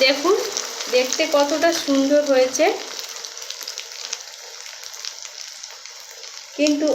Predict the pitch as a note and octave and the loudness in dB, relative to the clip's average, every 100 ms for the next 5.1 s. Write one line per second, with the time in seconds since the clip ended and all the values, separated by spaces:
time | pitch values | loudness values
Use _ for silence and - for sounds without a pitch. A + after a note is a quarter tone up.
0 | - A#3+ C4+ D#4 - - - - C#4 C4 | 2 4 4 0 -8 -16 -18 -6 2 4
1 | D#4 F#4+ - - - B3 B3+ C#4+ D4 C#4 | 4 2 -6 -14 -2 2 4 6 6 6
2 | A#3+ B3+ A#3+ C4 B3+ B3 C#4+ C#4+ C#4+ C#4+ | 4 0 0 2 2 2 2 2 2 4
3 | A3 A3+ C#4 C#4+ C#4+ C#4+ D4+ G#4+ - - | 4 4 2 4 2 6 4 4 -4 -12
4 | - - C4 C4+ C4+ B3+ C4+ C4+ C4+ C4+ | -12 0 2 2 0 2 2 2 0 2